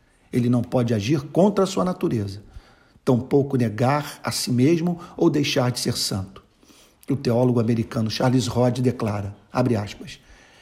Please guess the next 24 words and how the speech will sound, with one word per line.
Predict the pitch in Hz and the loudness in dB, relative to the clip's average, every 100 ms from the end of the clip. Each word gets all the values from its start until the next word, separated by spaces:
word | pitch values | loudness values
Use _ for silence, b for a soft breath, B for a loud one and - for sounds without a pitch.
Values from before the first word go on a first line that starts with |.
| b | b
"É | 127 | 0
verdade | 127 123 120 123 131 - | 2 2 2 2 2 -2
que | 127 | -4
Deus | 113 127 | 0 2
não | 123 135 | 2 0
pode | 135 123 120 | -2 -4 -2
sujeitar-se | - 120 113 - 123 - | -4 0 0 0 -2 0
a | 123 | 0
nenhuma | 123 151 | 2 2
lei | 123 120 | 2 2
fora | 131 131 123 | 2 2 2
dele | 113 127 | 4 4
mesmo. | 135 120 107 95 - b b b b _ 135 | 6 4 2 -4 -10 b b b b _ 2
Ele | 135 135 | 6 8
é | 135 135 | 6 2
ex | 135 - | 0 4
lex, | 143 131 131 - - - b b b b | 6 6 2 -8 -8 -12 b b b b
ele | - 131 135 | 2 4 6
é | 135 | 6
a | 131 | 4
lei | 117 165 | 6 6
para | - 165 160 | 6 2 -2
si | - 170 | -2 0
mesmo. | 131 101 101 101 | 0 0 -2 -8